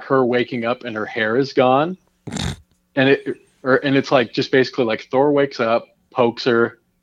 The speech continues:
Speaker 1: says, "Hey, what's up with your hair?" And she goes, like,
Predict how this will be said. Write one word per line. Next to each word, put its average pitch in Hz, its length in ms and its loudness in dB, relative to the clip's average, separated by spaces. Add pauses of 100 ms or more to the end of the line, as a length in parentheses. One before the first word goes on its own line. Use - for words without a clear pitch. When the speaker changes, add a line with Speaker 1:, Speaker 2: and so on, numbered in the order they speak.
(300)
Speaker 1:
says, 104 300 -6
"Hey, 135 400 2
what's 123 240 0
up 151 100 -2
with 151 160 -4
your 143 80 2
hair?" 131 400 0
And 104 160 -10
she 110 380 -2
goes, 104 280 -2
like, 107 140 -8